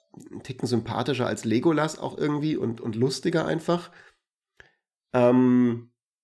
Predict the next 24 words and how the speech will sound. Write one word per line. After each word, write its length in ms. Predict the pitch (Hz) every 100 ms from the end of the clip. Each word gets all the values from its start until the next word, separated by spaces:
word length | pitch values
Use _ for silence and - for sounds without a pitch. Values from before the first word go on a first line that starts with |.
| _ _ _ _ - -
und 380 | 175 220 226 - _ _ _ _ _ _ _ _ _ _ _ _ _ _ _ -
ich 120 | 135
hatte 200 | 170 175
auch 140 | 202
den 480 | 208 180 123 - -
auf 160 | - 147
meiner 180 | 165 143
Liste, 240 | 196 -
bevor 240 | 120 139
ich 100 | 143
gesehen 240 | 127 131 139
habe, 300 | 117 - -
Freddy, 240 | - 127
dass 180 | 120 113
du 120 | 147
ihn 140 | 143 113
aufgeschrieben 540 | 110 - 110 123 110
hattest 280 | 104 135 -
und 140 | 117
hatte 180 | 139 160
mir 240 | 147 147
noch 160 | 117 120
überlegt, 460 | 123 120 127 160 -
so, 280 | 143 131